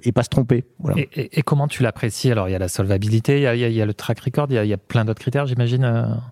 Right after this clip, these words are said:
Speaker 1: C'est, c'est, euh, le, la, la capacité à aller au bout. C'est extrêmement, euh, difficile à apprécier. Euh, c'est extrêmement difficile à apprécier. Euh, et d'ailleurs, euh, au,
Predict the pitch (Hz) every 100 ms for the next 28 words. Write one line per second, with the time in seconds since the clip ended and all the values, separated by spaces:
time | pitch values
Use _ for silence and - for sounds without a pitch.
0 | - - - - - - _ _ _ -
1 | - 175 - - - - 156 147 143 147
2 | 156 151 143 156 - 147 139 156 - 160
3 | 165 - 147 131 123 120 143 185 - _
4 | - 208 185 - - - 135 - - 135
5 | 127 123 120 101 104 110 123 - 131 107
6 | 95 - 98 - 123 127 - - - 95
7 | 90 - 107 - 117 117 117 107 110 -
8 | 113 101 - 101 - 104 - - 98 92
9 | 92 98 95 98 110 104 90 87 - -
10 | - - - -